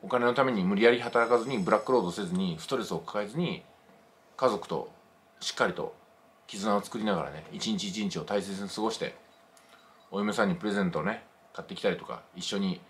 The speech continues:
ケーキを食べに行ったりとか、なんかそんなことをみんなですればいいのになと。だから、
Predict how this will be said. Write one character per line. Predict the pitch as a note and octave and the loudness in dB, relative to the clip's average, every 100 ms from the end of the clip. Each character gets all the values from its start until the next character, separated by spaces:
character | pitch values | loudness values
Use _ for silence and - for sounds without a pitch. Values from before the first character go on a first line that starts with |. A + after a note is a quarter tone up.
| - - - - _ - - - | -20 -20 -20 -20 _ -20 -20 -6
ケ | - | -4
ー | G3 | -2
キ | E2 | -4
を | |
食 | G#2 | 0
べ | G2 | 0
に | D#2+ | 0
行 | |
っ | - | -2
た | A#2+ | -4
り | |
と | E2 | -4
か、 | - - - - - - _ - - F3 | -12 -14 -16 -20 -20 -20 _ -20 -20 -12
な | A#3+ | -4
ん | |
か | G3+ | -4
そ | - E3+ | 0 2
ん | |
な | G3 | 4
こ | G3+ | 2
と | G3+ | 2
を | |
み | A2+ | 2
ん | A#2+ | 2
な | B2 | 0
で | |
す | - | 0
れ | G2 | -2
ば | F2+ | 0
い | |
い | D#2+ | -2
の | |
に | D2 | -6
な | D2+ D2 | -8 -8
と。 | - - - - - _ _ _ _ _ _ _ _ _ _ _ _ _ _ | -10 -20 -20 -20 -20 _ _ _ _ _ _ _ _ _ _ _ _ _ _
だ | D#3 | 0
か | C#3 | 4
ら、 | A2 D2+ | 6 4